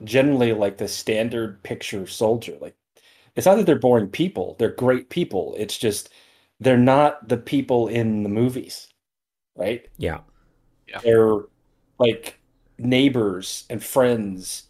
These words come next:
Speaker 1: You know, like, I, I had a, grew up with a kid, a, a friend of mine at school, and his father was a,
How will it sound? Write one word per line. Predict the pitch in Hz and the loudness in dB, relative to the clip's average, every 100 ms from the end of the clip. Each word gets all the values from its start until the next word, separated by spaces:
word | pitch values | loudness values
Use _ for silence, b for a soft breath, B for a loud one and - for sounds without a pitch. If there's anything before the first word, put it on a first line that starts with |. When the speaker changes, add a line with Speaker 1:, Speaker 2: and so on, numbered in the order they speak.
| _ _ _ | _ _ _
Speaker 1:
You | - | -10
know, | 101 | -4
like, | 110 107 | -2 0
I, | 120 123 120 | 0 0 2
I | 123 | 4
had | 120 | 6
a, | 113 101 - _ - | 4 0 -14 _ -16
grew | 117 131 | 0 2
up | 131 | 2
with | 123 | -2
a | |
kid, | 117 208 214 117 107 | -2 2 2 0 -4
a, | 110 113 110 104 - | -6 -4 -4 -6 -10
a | |
friend | - 185 | -2 2
of | 156 | 2
mine | 113 | 2
at | 104 | 0
school, | - 226 139 | -2 0 2
and | 113 | 0
his | 113 | 2
father | 135 127 123 | 4 6 4
was | 117 110 | 2 -2
a, | 107 104 101 | -2 -4 -6